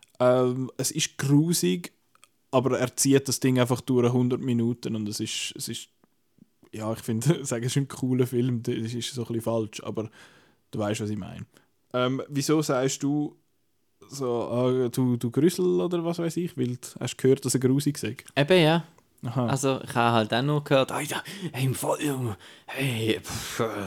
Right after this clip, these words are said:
Speaker 2: kannst du nicht schauen.
Speaker 1: Nein, das ist, ach, das ist, ja, das sind...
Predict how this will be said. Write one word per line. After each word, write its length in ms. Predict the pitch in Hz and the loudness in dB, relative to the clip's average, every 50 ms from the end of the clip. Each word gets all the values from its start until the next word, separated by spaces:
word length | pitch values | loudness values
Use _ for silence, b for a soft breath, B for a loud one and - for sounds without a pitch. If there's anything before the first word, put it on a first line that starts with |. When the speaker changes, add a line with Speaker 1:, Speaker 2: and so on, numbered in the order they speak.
| 85 85 87 90 - - - - | -8 -10 -12 -14 -16 -16 -16 -16
Speaker 2:
kannst 200 | - - - - | -16 -16 -16 -16
du 40 | - | -16
nicht 120 | 110 110 - | -14 -14 -12
schauen. 480 | 117 117 123 127 139 - - 127 123 | -10 -10 -10 -10 -10 -10 -8 -6 -6
Speaker 1:
Nein, 280 | 117 113 110 117 127 120 | -6 -6 -6 -8 -8 -8
das 160 | 104 117 - | -8 -8 -8
ist, 240 | - 107 - - - - - - | -8 -8 -10 -12 -14 -16 -18 -16
ach, 120 | - - - | -14 -14 -14
das 180 | - - - | -12 -10 -10
ist, 200 | 135 127 - - 127 - 120 - - | -8 -6 -6 -6 -6 -8 -10 -12 -8
ja, 200 | - 120 135 139 | 0 2 2 4
das 180 | 131 127 - - | 4 2 0 0
sind... 380 | 139 131 127 123 117 - - | 2 2 2 2 0 -2 -6